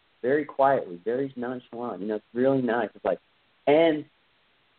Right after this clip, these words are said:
within twenty to thirty feet before he reaches to him, he turns off the light. Frank has done this many, many times. I noticed that he wears, like, a, like, a, a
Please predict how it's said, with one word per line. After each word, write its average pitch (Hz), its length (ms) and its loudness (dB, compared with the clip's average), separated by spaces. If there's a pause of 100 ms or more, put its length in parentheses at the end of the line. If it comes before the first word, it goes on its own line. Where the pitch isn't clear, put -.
(140)
within 135 340 0
twenty 165 280 -4
to 147 120 -4
thirty 156 280 -2
feet 165 260 -10
before 151 380 2
he 131 160 -8
reaches 147 420 -4 (120)
to 202 140 2
him, 208 180 -4 (360)
he - 60 -20
turns 185 280 -6
off 165 220 2
the 147 60 -4
light. 147 280 0 (1120)
Frank 381 220 -2
has 147 180 0
done 165 220 2
this 117 200 -4
many, 147 520 -2
many 131 340 -4
times. 107 280 -4 (1300)
I 160 80 0
noticed 175 480 0
that 120 340 0 (560)
he 180 160 -10
wears, 156 460 0
like, 127 160 -2
a, 101 320 -2
like, 104 140 -8 (340)
a, 107 40 -8
a 92 300 -6